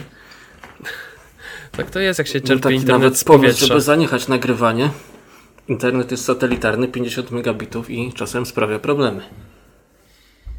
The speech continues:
Speaker 2: Niedługo mają puścić światłowód, może,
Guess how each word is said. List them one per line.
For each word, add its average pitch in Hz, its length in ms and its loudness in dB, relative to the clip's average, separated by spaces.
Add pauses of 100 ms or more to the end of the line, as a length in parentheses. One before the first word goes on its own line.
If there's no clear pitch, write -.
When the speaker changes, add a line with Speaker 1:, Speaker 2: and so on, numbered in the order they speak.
(480)
Speaker 2:
Niedługo 127 300 0
mają 123 240 0
puścić 117 340 -6
światłowód, 113 540 -6
może, 117 320 -6